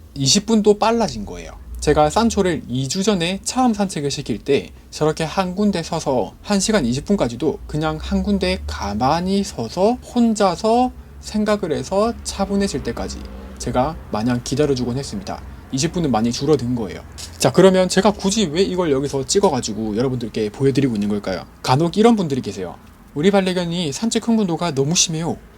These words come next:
저 흥분도를 어떻게 하면 해결할 수 있을까요? 좀 뭐 교정 좀 해주세요. 뭐 행동 수정 좀 해주세요. 흥분도를 좀 낮춰주세요." 이렇게 많은,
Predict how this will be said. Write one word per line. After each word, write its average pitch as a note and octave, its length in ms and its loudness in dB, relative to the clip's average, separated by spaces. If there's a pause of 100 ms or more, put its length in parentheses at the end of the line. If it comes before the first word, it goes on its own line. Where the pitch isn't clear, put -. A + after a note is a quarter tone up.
저 D3+ 140 0
흥분도를 E3 680 0
어떻게 F#3 460 -4
하면 G3 420 0 (120)
해결할 F#3+ 300 0
수 - 120 -10
있을까요? C#3 500 -2 (200)
좀 D#3 280 -4 (120)
뭐 C3 180 0
교정 E3 260 -2
좀 F#3 140 -2
해주세요. E3 480 -4
뭐 A#2+ 160 -4
행동 F3 260 -6
수정 G3 240 -2
좀 E3 140 -6
해주세요. D3+ 400 -6 (220)
흥분도를 F3 460 -2
좀 D#3 160 -4
낮춰주세요." D3 560 -4 (280)
이렇게 C3 380 0 (260)
많은, C3 400 0